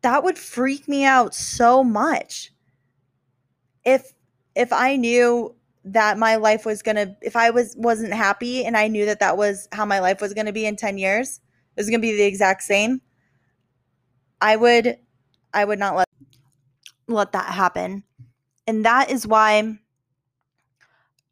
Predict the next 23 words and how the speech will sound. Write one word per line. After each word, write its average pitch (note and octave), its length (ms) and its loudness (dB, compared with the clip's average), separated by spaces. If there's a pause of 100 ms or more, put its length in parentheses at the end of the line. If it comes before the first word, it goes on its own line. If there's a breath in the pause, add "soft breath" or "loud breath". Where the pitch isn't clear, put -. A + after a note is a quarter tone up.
(260)
I G#3+ 160 2
don't B3 300 0
let C#4 160 0
it F3 100 -4
happen. E3+ 500 -8 (360)
That's G#3+ 240 -4
why A#3 260 2
I, A3+ 320 0 (120)
I'm G#3+ 400 -4 (480)
investing A3 540 -4
my G3+ 160 -2
time G3+ 460 -2
and G#3 120 -6
my G3 100 0
money F#3 500 -4 (140)
and G3+ 240 -4
seeing A3 360 -6
multiple G3+ 360 -4
coaches, F#3+ 580 -4 (380)
because A#3 340 -6
I G#3+ 160 2
truly A#3+ 420 -2
believe A#3 580 2